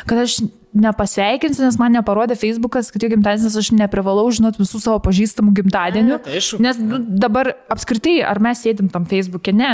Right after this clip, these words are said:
Speaker 2: Nebesėdim.
Speaker 1: Aš dabar labai retai kada pamatau, kada kieno gimtadienis.
Speaker 2: Ir dėl
Speaker 1: Tai
Speaker 2: to, taip.
Speaker 1: tai kažkaip nei aš sureikšminu, kad man kažkas neparašo, nes tiesiog nepamatė, nei turėtų sureikšminti kiti.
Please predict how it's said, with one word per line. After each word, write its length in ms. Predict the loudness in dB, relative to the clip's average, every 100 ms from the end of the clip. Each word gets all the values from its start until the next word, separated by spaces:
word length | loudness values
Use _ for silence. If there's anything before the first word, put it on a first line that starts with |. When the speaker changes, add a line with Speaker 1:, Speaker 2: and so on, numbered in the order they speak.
| 0
Speaker 2:
Nebesėdim. 240 | -2 0
Speaker 1:
Aš 140 | 0 0
dabar 120 | 0 0
labai 480 | 0 0 0 0 -4 -4 0
retai 380 | 0 0 -2 0
kada 240 | 0 0
pamatau, 460 | 0 0 -2 0 -2
kada 240 | 0 -2 -2
kieno 260 | -2 -2 -2
gimtadienis. 720 | -2 -2 -2 0 0 0 0 -6 -6
Speaker 2:
Ir 200 | -4 -2
dėl 80 | -2
Speaker 1:
Tai 140 | 0 0 0
Speaker 2:
to, 300 | -4 -8 -6
taip. 300 | -6 -6 -12 -18 -14 -2
Speaker 1:
tai 120 | 0 0
kažkaip 480 | -2 -2 -4 -2 2
nei 240 | 2 2
aš 160 | 0 0
sureikšminu, 420 | -2 0 0 0
kad 140 | 0
man 200 | -2 0
kažkas 320 | 0 -2 -2 0
neparašo, 560 | 0 0 0 0 0 2
nes 220 | 2 -2
tiesiog 400 | -4 -2 0 0
nepamatė, 720 | 0 2 2 2 0 -2 -2 -8 -4
nei 240 | 2 2 2
turėtų 320 | 0 0 -2
sureikšminti 680 | -2 -2 0 0 2 2 2
kiti. 320 | -2 -2 0